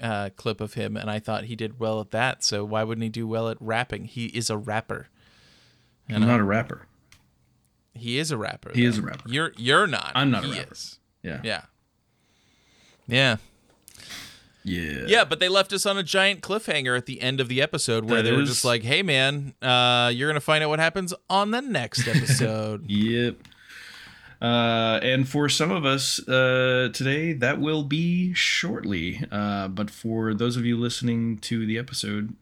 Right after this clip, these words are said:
Speaker 2: uh, unfortunately, uh, that will be next week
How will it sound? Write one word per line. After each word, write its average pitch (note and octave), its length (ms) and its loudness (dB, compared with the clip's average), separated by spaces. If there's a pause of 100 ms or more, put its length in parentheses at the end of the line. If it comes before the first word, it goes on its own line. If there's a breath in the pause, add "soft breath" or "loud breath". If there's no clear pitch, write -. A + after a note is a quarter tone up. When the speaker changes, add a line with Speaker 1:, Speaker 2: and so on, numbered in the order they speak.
Speaker 2:
uh, G2+ 280 -6
unfortunately, G#2 840 -2 (300)
uh, G2 200 -6
that G#2+ 140 -2
will G#2+ 100 2
be G#2+ 220 4
next G#2 280 0
week A2 280 -4